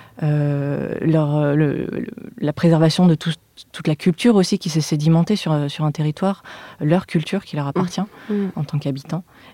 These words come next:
Speaker 1: Et en même temps de sécuriser, bien sûr, puisque là c'est le sujet, mais de retrouver un rapport, euh, beaucoup plus fort, beaucoup plus évident, euh, aux dynamiques naturelles du territoire.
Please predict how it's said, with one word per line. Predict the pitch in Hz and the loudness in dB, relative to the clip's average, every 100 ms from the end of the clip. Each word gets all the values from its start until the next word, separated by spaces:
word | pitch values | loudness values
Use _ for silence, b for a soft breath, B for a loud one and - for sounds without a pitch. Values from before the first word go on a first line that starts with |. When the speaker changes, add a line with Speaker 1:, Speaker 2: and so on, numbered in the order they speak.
| _ 165 | _ 0
Speaker 1:
Et | 160 | 4
en | |
même | 156 156 | 4 2
temps | 147 180 190 | 2 4 4
de | 160 151 147 147 143 143 151 - - | 4 4 4 2 2 -2 -4 -6 -8
sécuriser, | - - 147 139 143 151 185 | -10 -8 -6 -6 -4 -4 -4
bien | 170 | -6
sûr, | 147 175 | -8 -12
puisque | - - | -14 -10
là | 180 | -8
c'est | 170 147 | -6 -8
le | |
sujet, | - 147 156 180 B B - | -6 -4 -4 -6 B B -2
mais | 156 | 0
de | 143 | 2
retrouver | 151 175 - 160 156 175 | 4 4 4 0 4 6
un | 165 | 6
rapport, | 147 143 165 165 151 | 2 0 2 2 2
euh, | 147 | 0
beaucoup | 143 - - | -2 -8 -20
plus | - 151 | -8 -8
fort, | - 165 165 | -2 0 0
beaucoup | 147 - | -2 -6
plus | - 156 | -10 -6
évident, | 143 143 135 160 165 | -6 -6 -2 0 2
euh, | 143 139 B B B - | 0 -4 B B B -4
aux | 156 | -2
dynamiques | 147 156 156 - | 2 4 2 4
naturelles | 156 147 156 151 | 2 2 -2 -2
du | 151 | -2
territoire. | 143 147 147 160 147 | -4 -6 -6 -8 -10